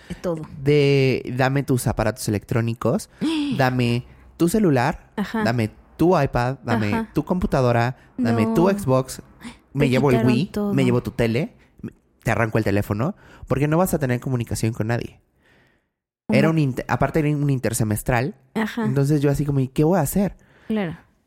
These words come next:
Speaker 2: Pues si quería ir a la tienda, tenía que ir acompañado.
Speaker 1: ¿Qué?
Speaker 2: Y eso sí me daban chance de salir.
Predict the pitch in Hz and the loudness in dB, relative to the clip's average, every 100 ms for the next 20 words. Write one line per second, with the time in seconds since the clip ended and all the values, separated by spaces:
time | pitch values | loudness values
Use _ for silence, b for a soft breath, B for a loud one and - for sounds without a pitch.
0 | _ - 135 127 127 - 147 135 143 180 | _ 0 2 2 2 -2 0 2 2 2
1 | 147 - 143 156 190 - 143 131 139 120 | 2 2 0 2 0 0 -2 0 0 0
2 | 107 107 110 104 143 131 _ _ _ _ | -2 -2 -2 -2 -4 -12 _ _ _ _
3 | _ _ _ _ - 523 679 740 659 - | _ _ _ _ -4 -2 -2 -4 -8 -18
4 | _ _ _ _ - 131 131 123 123 139 | _ _ _ _ -2 2 2 2 2 2
5 | - 202 330 - _ _ - - 131 113 | 2 0 0 -6 _ _ -8 -2 0 2
6 | 117 190 151 113 120 104 107 90 - 65 | 2 2 0 0 -2 0 0 0 -2 -8
7 | - - | -10 -14